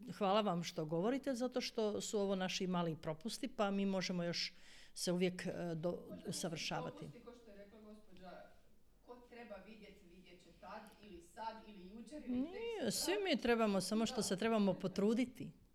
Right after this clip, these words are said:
Speaker 2: Da.
Speaker 1: Trebamo postati svjesni toga da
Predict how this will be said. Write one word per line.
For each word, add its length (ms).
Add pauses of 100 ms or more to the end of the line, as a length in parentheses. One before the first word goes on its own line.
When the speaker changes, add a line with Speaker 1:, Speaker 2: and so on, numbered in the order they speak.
(160)
Speaker 2:
Da. 300 (520)
Speaker 1:
Trebamo 280
postati 400
svjesni 720
toga 380 (520)
da 320